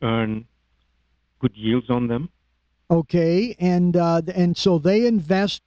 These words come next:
Speaker 2: with you, and what's the structure of that investment?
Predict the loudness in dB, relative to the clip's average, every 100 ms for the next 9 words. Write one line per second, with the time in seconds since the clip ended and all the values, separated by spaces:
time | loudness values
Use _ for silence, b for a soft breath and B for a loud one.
0 | -6 2 2 2 2 4 4 2 -2 _
1 | _ _ _ 0 2 0 0 -2 -2 0
2 | 0 0 2 2 2 2 0 2 0 0
3 | -4 -12 -20